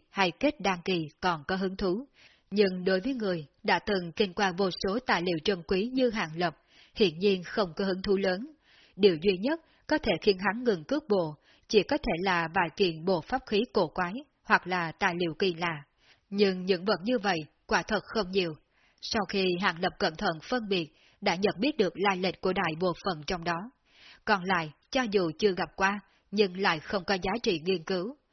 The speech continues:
Sau một thời gian tản bộ, Hạng Lập không còn gì để xem. Đang muốn vào trong gian trướng bồng, nhìn các tông môn buôn bán, đột nhiên thần sắc khẽ động, xoay người cảnh giác. Chỉ thấy hai trường đằng sau,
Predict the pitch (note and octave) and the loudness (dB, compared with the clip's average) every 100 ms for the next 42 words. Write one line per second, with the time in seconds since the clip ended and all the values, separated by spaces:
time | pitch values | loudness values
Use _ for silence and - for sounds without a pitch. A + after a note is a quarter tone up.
0 | _ - - - - B3+ A3 - F#3+ D#3 | _ -20 -14 -2 0 2 0 0 0 0
1 | F#3 F#3 F3 F#3+ D#3+ F#3+ D#3+ D3 _ _ | 0 -2 -2 -2 0 -2 -2 -6 _ _
2 | - A3 E3+ F3 E3+ - C4+ A#3 G#3+ D#3+ | -4 -2 0 -2 -4 -4 -6 -2 -2 0
3 | F#3+ D#3+ F#3 D#3 - G3+ F#3 _ _ - | -2 0 -2 -2 -4 -6 -8 _ _ -20
4 | - - G3+ F#3 F3+ F#3+ A#3 E3+ - G3 | -20 -6 -2 -2 -2 -2 0 0 -2 -4
5 | F3+ F3 G3 E3 E3+ F#3 A3+ F#3+ D3+ - | -2 -2 -2 -2 -4 -2 0 0 -2 -12
6 | _ _ G#3 G#3+ - D4+ - G3+ F3 G3 | _ _ 2 2 4 0 0 -2 0 -2
7 | F3 G3+ E3 F3+ F#3+ D4 _ _ - - | 0 0 0 -2 -2 -12 _ _ -16 0
8 | G3+ E3 G3 G3 F3 G#3+ E3 - D#4+ - | 0 2 0 0 -2 -4 -4 -4 -4 -2
9 | G#3+ E3 F#3+ D3+ - _ - - G#3+ F#3 | -4 -2 -4 -6 -14 _ -20 -4 -2 -2
10 | F#3 E3 - F3+ D3+ G#3+ C#4 _ _ - | -2 -2 -2 -4 -2 -6 -6 _ _ -20
11 | - - A3 E3 G3 G#3 B3+ B3 G#3 F#3 | -20 0 2 4 2 0 0 -2 0 -2
12 | D#3+ F3 C#3+ - F#3 F3 | -2 -2 -4 -6 -4 -6